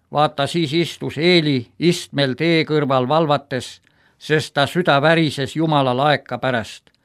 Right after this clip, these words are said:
Ja kui mees jõudis linna kuulutama, siis kisendas kogu linn. Kui Eeli kuulis kisenduse häält, siis ta küsis: "Mis kära see on?" Siis ruttas mees ja tuli ning jutustas Eelile.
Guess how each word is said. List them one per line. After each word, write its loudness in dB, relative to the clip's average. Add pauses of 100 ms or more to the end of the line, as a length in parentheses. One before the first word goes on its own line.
(540)
Ja 0
kui 2
mees 4
jõudis 2 (440)
linna 4
kuulutama, 0 (160)
siis -2
kisendas -2
kogu 0
linn. 0 (1120)
Kui 4
Eeli 6
kuulis 2
kisenduse 0
häält, 0
siis -4
ta 2
küsis: -4 (520)
"Mis -8
kära 4
see -2
on?" 0 (720)
Siis -4
ruttas -2
mees -2 (200)
ja -2
tuli 2
ning 0
jutustas -6
Eelile. -2